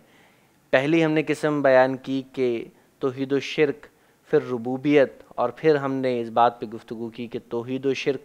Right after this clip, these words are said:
फिल उलूहियत, यानी अल्लाह ताला की इबादत में भी, आ, कोई शरीक नहीं हो सकता और वही अकेला माबूद है जिसकी इबादत की जाएगी। और अब हम एक तीसरी किस्म तौहीद व शिर्क फिल इल्म, इस पर गुफ्तगू आज इस प्रोग्राम में करेंगे।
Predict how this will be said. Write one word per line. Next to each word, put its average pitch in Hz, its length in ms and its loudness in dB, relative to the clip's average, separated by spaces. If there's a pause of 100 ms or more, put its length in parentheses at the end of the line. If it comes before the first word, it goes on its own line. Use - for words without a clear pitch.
फिल 123 260 -4
उलूहियत, 131 640 0
यानी 117 200 -4
अल्लाह 113 160 -4
ताला 117 340 0
की 120 340 -14 (140)
इबादत 143 500 0
में 131 180 -4
भी, 120 160 -10 (600)
आ, 117 300 2
कोई 123 220 -4
शरीक 127 440 -6
नहीं 117 320 -6
हो 120 140 -6
सकता 110 500 -4 (480)
और 101 360 -2 (180)
वही 135 300 -2
अकेला 123 400 0
माबूद 117 460 -4
है 120 100 -8
जिसकी 110 320 -10
इबादत 107 380 -6
की 107 180 -14
जाएगी। 107 440 -6 (440)
और 135 240 -2
अब 185 160 6
हम 196 220 2
एक 190 200 -2
तीसरी 196 420 -4
किस्म 139 440 -4 (520)
तौहीद 147 360 0
व 147 80 2
शिर्क 147 340 -2
फिल 131 240 -4 (200)
इल्म, 151 360 2 (580)
इस 151 120 -4
पर 151 180 4
गुफ्तगू 135 480 -4
आज 120 200 6
इस 123 140 -10
प्रोग्राम 117 400 -2
में 120 160 -4
करेंगे। 127 420 -2